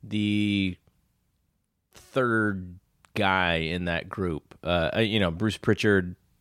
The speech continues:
on the SmackDown side, um, or, you know, they're, you know, maybe Jeff Jarrett or, or folks, you know, in the back kind of, w-, you know, gain a little bit more power and responsibility.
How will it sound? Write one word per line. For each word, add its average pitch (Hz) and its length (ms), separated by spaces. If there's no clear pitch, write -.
on 92 180
the 92 60
SmackDown 101 500
side, 92 540
um, 98 520
or, 139 400
you 147 100
know, 135 200
they're, 135 280
you 139 140
know, 101 180
maybe 101 220
Jeff 107 260
Jarrett 123 680
or, 92 460
or 110 140
folks, - 600
you 113 100
know, 98 220
in 101 120
the 101 60
back 117 320
kind 120 180
of, 95 140
w-, 117 320
you 120 160
know, 98 100
gain 110 260
a 110 80
little 107 160
bit 107 120
more 104 180
power 107 500
and 98 140
responsibility. 104 800